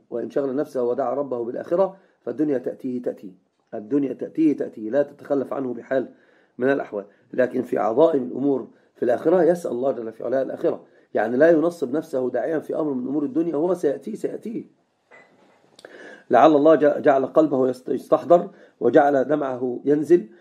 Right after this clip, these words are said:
وعينه تظرف، ويرق قلبه،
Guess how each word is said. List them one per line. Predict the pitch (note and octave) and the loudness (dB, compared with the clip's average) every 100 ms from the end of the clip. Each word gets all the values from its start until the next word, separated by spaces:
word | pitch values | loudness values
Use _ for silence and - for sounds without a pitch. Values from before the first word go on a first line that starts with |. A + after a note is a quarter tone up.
| _ - | _ 0
وعينه | A#2+ A2+ D3 D3 | 4 6 6 4
تظرف، | C#3 D3+ E3 F3 - _ _ _ | 4 2 2 -4 -8 _ _ _
ويرق | B2 C#3 - C3+ | 4 4 4 -2
قلبه، | - D3+ D3+ D3 G3 | 0 0 2 0 0